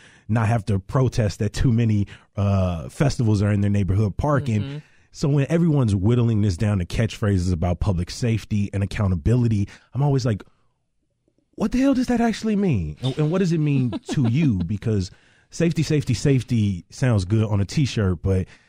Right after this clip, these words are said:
Speaker 1: doesn't mean much from my lived experience.
Speaker 2: Mm. Jacoby just touched on this, but remind us,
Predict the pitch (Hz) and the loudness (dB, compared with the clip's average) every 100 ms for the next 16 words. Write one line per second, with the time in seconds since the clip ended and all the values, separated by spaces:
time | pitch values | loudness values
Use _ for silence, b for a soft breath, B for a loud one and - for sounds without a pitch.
0 | B - 131 120 123 123 107 107 107 - | B -2 2 2 2 4 4 4 2 0
1 | 95 92 95 85 78 - 87 80 71 65 | 0 2 2 0 -4 -8 -8 -8 -10 -12
2 | 156 151 139 127 120 _ _ _ _ B | -12 -12 -10 -14 -16 _ _ _ _ B
3 | B B B B B _ _ _ - 160 | B B B B B _ _ _ -12 -6
4 | 165 156 151 160 - 151 147 143 151 139 | -4 -2 -4 -6 -6 -6 -6 -6 -6 -6
5 | 156 165 165 175 170 165 - | -4 -2 -2 -2 -2 -4 -10